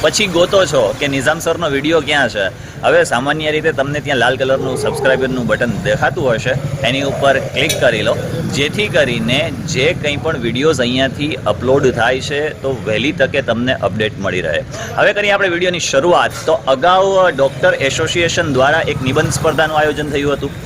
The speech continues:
એ મેં તમને જણાવ્યું હતું આપણા વીડિયોના માધ્યમથી. ત્યાર પછી જે એ લોકોનું રિઝલ્ટ આવ્યું, ફર્સ્ટ, સેકન્ડ, થર્ડ, આ પણ મેં તમને જણાવ્યું હતું કે કેટલા કેટલા વિદ્યાર્થીઓ જે વિભાગ વાઇઝ છે, વિભાગ વાઇઝ વિદ્યાર્થીઓના કયા કયા રેન્ક આવ્યા છે, એ પણ જણાવ્યું હતું.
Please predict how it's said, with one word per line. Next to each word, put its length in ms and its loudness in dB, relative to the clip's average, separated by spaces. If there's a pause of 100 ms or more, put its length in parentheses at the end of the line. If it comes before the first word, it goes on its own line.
(240)
એ 80 2
મેં 160 -2
તમને 240 -2
જણાવ્યું 480 0
હતું 220 -4 (160)
આપણા 220 2
વીડિયોના 400 0
માધ્યમથી. 580 -2 (340)
ત્યાર 260 0 (120)
પછી 440 -2 (300)
જે 100 2
એ 80 2
લોકોનું 360 2
રિઝલ્ટ 400 0
આવ્યું, 400 -2
ફર્સ્ટ, 340 2
સેકન્ડ, 400 -2 (200)
થર્ડ, 280 2 (480)
આ 100 2
પણ 180 -2
મેં 120 -2
તમને 240 -2
જણાવ્યું 360 0
હતું 140 -4
કે 100 -2
કેટલા 260 -2
કેટલા 200 -2
વિદ્યાર્થીઓ 600 -2
જે 100 0
વિભાગ 420 0
વાઇઝ 300 0
છે, 200 -4
વિભાગ 360 0
વાઇઝ 240 0
વિદ્યાર્થીઓના 600 -2
કયા 180 -4
કયા 180 0
રેન્ક 300 -2
આવ્યા 240 2
છે, 240 -4
એ 40 0
પણ 180 -2
જણાવ્યું 360 0
હતું. 180 -4